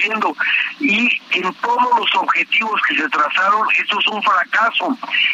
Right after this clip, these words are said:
En el, en salud no estamos en Dinamarca. En educación es un cri-, un, una crisis total. Bueno, la secretaria no sabe ni cómo se, se enseña la de-, la, las matemáticas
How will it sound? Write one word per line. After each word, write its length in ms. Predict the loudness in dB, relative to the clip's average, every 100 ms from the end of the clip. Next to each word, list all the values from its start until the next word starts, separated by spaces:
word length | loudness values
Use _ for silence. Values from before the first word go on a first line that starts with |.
| -2
En 160 | -2
el, 120 | 0 -2
en 260 | -2 0 0
salud 340 | 0 2 2 2
no 140 | 0
estamos 400 | 0 0 0 2
en 140 | 0 0
Dinamarca. 680 | 0 2 4 2 2 -2 -2 -4 -2 -2 -2
En 200 | 0 0
educación 680 | 0 0 0 0 0 0 -2
es 100 | -2
un 140 | -4 -2
cri-, 240 | -2 0
un, 460 | 0 0 2 2 -2 -8 -6
una 240 | 0 0 2
crisis 380 | 0 0 -2 -2
total. 440 | -2 0 0 0 2
Bueno, 360 | 0 0 0 -2 -2 -2
la 180 | 0 0 2
secretaria 640 | 0 2 0 0 0 2
no 160 | 0 0
sabe 300 | 0 0 0
ni 120 | -2
cómo 280 | -2 -2 0
se, 140 | 0 0
se 520 | 0 -2 -2 -2 -2
enseña 400 | 0 -2 -2 0
la 100 | 2
de-, 180 | 2 0
la, 480 | 0 2 4 2 0 -2 -4 -4 -2
las 180 | 0 0
matemáticas 840 | 0 0 0 0 2 0 0 0